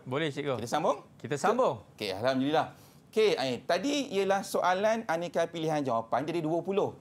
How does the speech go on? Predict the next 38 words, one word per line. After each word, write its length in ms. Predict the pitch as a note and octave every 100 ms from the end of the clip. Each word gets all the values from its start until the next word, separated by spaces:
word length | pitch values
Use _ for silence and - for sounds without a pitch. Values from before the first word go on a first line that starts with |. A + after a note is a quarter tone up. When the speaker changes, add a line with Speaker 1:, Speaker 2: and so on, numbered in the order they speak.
| -
Speaker 2:
Kita 160 | -
tak 80 | F#3
Speaker 1:
Mhm. 80 | D#3+
Speaker 2:
boleh 60 | D#3+
share 160 | E3+
semua, 240 | F3 A3 G3+
nanti 160 | G3+
tak 80 | G#3
cukup 160 | - G#3+
masa. 240 | G#3 D3 F2+ -
Speaker 1:
Betul. 400 | A#2+ - G#2 G2
Speaker 2:
Betul, 240 | G#2+ A#2
eh? 140 | E3 C#4
Jadi 160 | B2+
kita 300 | D#3+ E3 - F#3
tengok 400 | F#3 F#3+ D#3+ F3
kepada 220 | D#3+ D#3
kertas 320 | - F#3 G3
satu 240 | G3 F3 A3
bahagian 480 | F#3 F3+ F3+ F#3
B 160 | E3+ G3
pula. 320 | D#3 C#3+ A2+ - - A#2+
Speaker 1:
Okey. 160 | B2+
Speaker 2:
Bahagian 320 | C3+ D3+ F#3+
B 240 | G#3 A#3+ A#3
ni 160 | C4
ialah 160 | A3+ G3
soalan 560 | - - F3+ G3 F#3 F3+
yang 40 |
isi 320 | F3+ F#3 A#3 -
tempat 240 | F3+ F3
kosong 640 | C#3 D#3 - G#3 G3 F3+
yang 80 | D#3+
calon 560 | D3 F3+ F3 F#3 G#3+ -
atau 320 | C#3+ D3+ D#3+
murid 320 | E3 F3 F3+ -
kena 240 | F3 F#3+
jawab 400 | F3 B2+ G#2 F#2